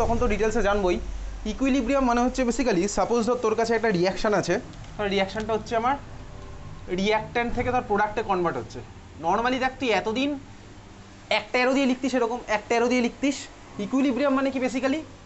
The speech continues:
reactant ধর প্রোডাক্টে convert হচ্ছে, আবার product আমার back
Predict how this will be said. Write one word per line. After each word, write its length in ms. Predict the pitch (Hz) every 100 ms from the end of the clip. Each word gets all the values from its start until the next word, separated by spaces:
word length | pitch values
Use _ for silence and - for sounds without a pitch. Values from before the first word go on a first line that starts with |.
| - - 143 156
reactant 540 | 214 240 240 - 269 254
ধর 100 | 269 226
প্রোডাক্টে 300 | 233 240 254
convert 260 | 208 214 233
হচ্ছে, 200 | 220 - 214 - - - 160
আবার 140 | 202 202
product 340 | 202 214 208 233
আমার 200 | 233 262 285 - - - - - - - - - - 123
back 180 | 165